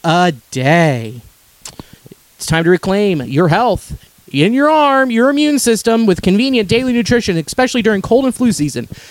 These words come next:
It's just one scoop in a cup of water every day. That's it. No need for a million different pills and supplements to look out for your health. To make it easy, Athletic Greens is gonna give you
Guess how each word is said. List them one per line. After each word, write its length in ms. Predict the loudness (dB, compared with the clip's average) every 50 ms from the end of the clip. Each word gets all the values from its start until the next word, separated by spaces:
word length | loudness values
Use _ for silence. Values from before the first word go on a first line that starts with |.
| -20 -10 -8
It's 160 | -8 -8 -6
just 240 | -4 -4 -4 -4 -4
one 200 | -2 -2 -2 -2
scoop 400 | -2 -2 -2 -2 -2 -2 -4 -6
in 60 | -6
a 40 | -4 -2
cup 180 | -2 -2 -2
of 100 | -2 -2
water 340 | 0 2 2 2 2 2 2
every 280 | 0 0 0 -2 -2 -2
day. 240 | -2 -4 -4 -8 -10 _
That's 260 | -4 -4 -4 -2 0
it. 200 | 0 0 0 -2 -4 -10 -20 _ _
No 200 | -2 0 0 0
need 280 | 0 -2 -4 -4 -6 -2
for 100 | -2 0
a 60 | 2
million 260 | 2 2 2 0 -2
different 300 | -2 -2 -2 -2 -2 -2
pills 220 | 0 0 0 0 -2
and 120 | -4 -4
supplements 480 | -2 -2 -2 0 0 0 0 0 0 -2
to 120 | -2 -4 -2
look 360 | 0 0 0 -2 -2 -4 -12 -10 _ -4
out 220 | -2 -2 -2 -4
for 160 | -6 -6 -4
your 200 | -2 2 2 2
health. 640 | 2 2 2 2 0 0 -2 -6 -12 -20 -20 -20 -12 _
To 80 | -2 0
make 160 | 0 0 0
it 80 | -2 -2
easy, 420 | 0 2 2 2 2 0 -2 -2
Athletic 340 | -2 -2 0 0 -2 -2 -2
Greens 220 | -2 -2 -2 -2 -2
is 100 | -2 -2
gonna 160 | 0 0 0
give 220 | 0 -2 -2 0 0
you 240 | 0 0 0 0